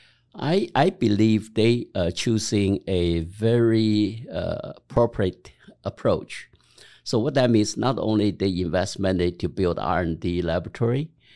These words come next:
they build the, uh, uh, the trained people, they, uh, learn the technology. But in his mind, the best way to grow the business is let them to fight in the,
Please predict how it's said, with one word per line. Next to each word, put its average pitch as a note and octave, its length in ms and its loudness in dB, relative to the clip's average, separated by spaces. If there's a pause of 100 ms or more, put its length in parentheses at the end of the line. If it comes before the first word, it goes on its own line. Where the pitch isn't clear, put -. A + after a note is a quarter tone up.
(320)
they G2 100 0
build F#2 420 0
the, F2+ 240 2
uh, E2+ 200 2 (200)
uh, F#2 80 -2
the F#2 120 -8
trained F#2+ 380 -2
people, A#2 600 -2 (100)
they, F2+ 360 -2
uh, D#2+ 280 0
learn F#2+ 340 0
the E2+ 80 -6
technology. F#2 840 -4 (640)
But A2+ 180 0
in G#2+ 200 2
his F#3+ 260 -2
mind, G2 500 0 (100)
the G2 80 0
best C#3+ 360 -2
way G#2+ 560 2 (120)
to F#2+ 380 0
grow A2+ 240 2
the G2+ 100 -4
business F#2 600 -2 (340)
is - 260 -4
let G2+ 180 2
them F#2+ 320 0
to F#2+ 180 -4
fight F2 460 -2
in E2+ 220 -2
the, - 280 -8